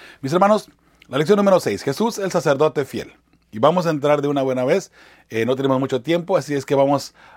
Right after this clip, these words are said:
a entrar a Hebreos siete veintiséis, que es el versículo de memoria, o para memorizar. Vamos a orar antes de dar lectura, ¿sí? Oremos. Padre bendito, una vez más te agradecemos tu amor,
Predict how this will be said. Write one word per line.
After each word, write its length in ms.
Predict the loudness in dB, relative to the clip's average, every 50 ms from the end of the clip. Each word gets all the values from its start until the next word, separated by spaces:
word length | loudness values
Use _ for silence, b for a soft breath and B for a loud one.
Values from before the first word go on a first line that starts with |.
| B _
a 300 | 2 4 4 4 2 0 -4
entrar 340 | -8 -6 0 2 2 4 4
a 60 | 2
Hebreos 340 | 2 2 4 4 2 2 0
siete 300 | -4 -4 -4 -2 -2 -2
veintiséis, 480 | -2 -4 -4 -4 -2 -2 -2 -2 -2
que 100 | -4 -6
es 80 | -4 -2
el 220 | -2 -2 -2 -2
versículo 340 | -4 -6 -6 -8 -4 -2 0
de 80 | 0 0
memoria, 460 | -2 0 0 2 2 0 -2 -6 _ b b b b b b b _
o 140 | -4 -2 0
para 160 | 2 2 2
memorizar. 560 | 0 0 0 0 2 2 2 2 2 -2 -10 _
Vamos 280 | -12 -8 -8 -6 -4 -2
a 60 | 2
orar 180 | 2 2 2 2
antes 400 | -2 -4 -4 -2 -4 -6 -6 -4
de 180 | -4 -6 -6 B B B B B B B
dar 140 | -2 0 0
lectura, 380 | 0 0 -4 -4 -6 -6 -8 -6
¿sí? 180 | -6 -10 -10 -10 -14 -14 _
Oremos. 380 | -4 -4 -4 -4 -10 -14 -18 -20 _ _ _ _ _ _ _ _ _ _ _ _ _ _ _ _ _ -20 -10 -2
Padre 160 | 0 2 2
bendito, 220 | 2 0 0 0 0
una 100 | 2 2
vez 140 | 2 2
más 160 | 2 0 -2 -2
te 80 | -2
agradecemos 720 | 0 0 2 0 0 0 0 0 0 0 -4 -6 -8 -16 B B B B B B B B B B _
tu 140 | 2 4
amor, 360 | 4 4 4 4 2 2 -2